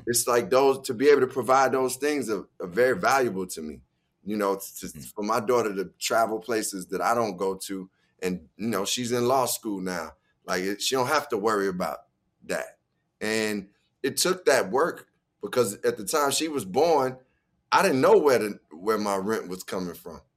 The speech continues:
Speaker 1: I actually was about to, like, trying to get transition from a label, one label to another. I was putting out twelve inches to, to feed the family, twelve, you know, twelve inch singles and,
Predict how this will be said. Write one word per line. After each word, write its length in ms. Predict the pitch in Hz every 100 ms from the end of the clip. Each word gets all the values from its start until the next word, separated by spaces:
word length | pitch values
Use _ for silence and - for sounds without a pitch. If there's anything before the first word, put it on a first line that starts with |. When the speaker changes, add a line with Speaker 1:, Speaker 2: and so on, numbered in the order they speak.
| _ _ _ _ -
Speaker 1:
I 260 | 131 139
actually 300 | 139 - 131
was 160 | 113 107
about 480 | 110 90 117 120 -
to, 60 | - _ _ -
like, 240 | 98 92 _ _ _ -
trying 360 | - 127 139
to 80 | 131
get 460 | 98 120 120 - -
transition 560 | - 131 120 135 135
from 240 | 117 127 117
a 60 |
label, 600 | 101 117 131 120 120 120 - _ -
one 200 | 113 127
label 280 | 131 117 113
to 180 | 127
another. 560 | 101 107 127 120 127 123 - _ _ _ -
I 60 |
was 140 | 127 123
putting 220 | - 127
out 120 | 107
twelve 400 | - 131 139 131
inches 480 | 135 131 123 101 87 _ _ _ _
to, 260 | - 95 78 - _ _ _ _
to 120 | -
feed 300 | 110 143 143
the 80 | 127
family, 440 | 120 139 147 120 92
twelve, 380 | - 123 107
you 100 | 113
know, 140 | 120 101
twelve 360 | - 127 127
inch 100 | 127
singles 520 | 123 139 147 127 123 107
and, 220 | 95